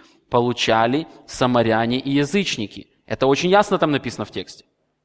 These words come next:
Это не то, что сегодня называют языками. Иные, то есть иностранные языки в том, в том, э, в Деяниях мы можем увидеть. И смотрите, это ошибка, когда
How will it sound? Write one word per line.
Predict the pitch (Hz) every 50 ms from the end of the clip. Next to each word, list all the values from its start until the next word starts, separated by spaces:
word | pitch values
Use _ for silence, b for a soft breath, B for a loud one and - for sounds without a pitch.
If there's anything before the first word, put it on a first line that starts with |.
| _ -
Это | - 110 -
не | 120 120
то, | 113 139
что | 131 - 135
сегодня | - - 131 135 170 175 156 131
называют | 120 110 113 113 113 110 -
языками. | - 113 104 104 - 123 117 104 - - _ _ _ _ _ _ _ _ _ _ _ _ _ _ _ _ _ -
Иные, | 131 127 131 143 156 175 185 175
то | 180
есть | 170 156 -
иностранные | 175 170 147 - - 185 175 175 170 156 139 127
языки | 123 113 117 - 120
в | 104
том, | - - 117 113
в | 113 117 - 117 - -
том, | - 120 113 107 B B B B B B _
э, | - 120 117
в | 117 117
Деяниях | 123 131 139 135 127 117 110 104 -
мы | 127
можем | 117 113 113 107 117 113
увидеть. | 113 110 110 107 90 - - - b b b b b _ _ _
И | -
смотрите, | - - 160 147 151 175 170 - 135 - - B B B B _ _ _ _ _ _ _ _ _ _ _ _ _ _ _ _ _ _ _ _ _ _ _ _ _ _
это | - 143 143 - -
ошибка, | 160 - - 220 226 214 - 185 -
когда | - 160 156 175 170 170 165 - -